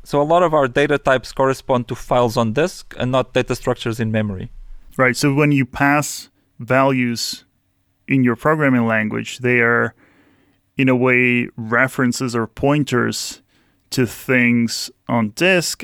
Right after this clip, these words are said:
Speaker 2: And then you go one step further and say, "Well, they may even not exist on disk, but they may be streamed," right?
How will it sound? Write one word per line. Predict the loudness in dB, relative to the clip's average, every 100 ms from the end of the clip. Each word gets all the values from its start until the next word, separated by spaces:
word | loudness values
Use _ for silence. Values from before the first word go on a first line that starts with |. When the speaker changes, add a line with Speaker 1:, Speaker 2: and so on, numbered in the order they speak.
| -4
Speaker 2:
And | 0 2
then | 2
you | 0
go | 2 2 2 0
one | 0 0
step | 0 -2 -4
further | -2 0 0 2 0 0 -4 -12 -20 _ _
and | -4 0
say, | 2 4
"Well, | 4 2 0 -2
they | 0
may | 4 4 2 0 0
even | 2 2
not | 2 0
exist | -4 0 -2 -2 -8 -4
on | -2 0
disk, | 2 2 0 -6 -14 -8
but | -6 0
they | 2 2 2 0 -4 _
may | -2 0
be | 0 -2
streamed," | -4 -4 0 0 0 -4 -10 -16 _ _ -4
right? | 0 0